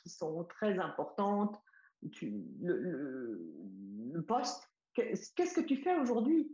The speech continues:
Qu'est-ce que tu fais co-, comme aujourd'hui ? Le titre de ton, le titre, c'est pas ce qui est écrit sur ta fiche de paye. C'est ce que, comment est-ce que tu as envie de dire ce que tu fais ?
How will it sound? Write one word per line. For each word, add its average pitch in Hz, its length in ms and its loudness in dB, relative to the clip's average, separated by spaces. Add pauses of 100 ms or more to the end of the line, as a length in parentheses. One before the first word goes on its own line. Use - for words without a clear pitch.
(520)
Qu'est-ce 277 160 4
que 285 60 4
tu 214 140 4
fais 247 120 4
co-, - 380 0
comme - 240 0
aujourd'hui ? 196 580 4
Le 170 180 6
titre 254 360 2
de 156 120 -2
ton, 147 380 -2 (220)
le 165 160 2
titre, - 420 2
c'est 208 160 0
pas 254 340 4
ce - 80 -12
qui 202 100 0
est - 20 4
écrit 220 200 0
sur 220 120 -8
ta 170 100 -6
fiche 180 140 -8
de 170 80 -2
paye. 240 340 -4 (440)
C'est 214 120 2
ce - 160 -2
que, 220 380 2 (100)
comment 285 260 4
est-ce - 140 0
que 226 60 2
tu 214 180 -2
as 202 60 0
envie 190 320 2
de 185 140 2
dire 233 460 -2 (760)
ce - 80 -20
que - 80 0
tu 180 160 -4
fais ? 151 360 -6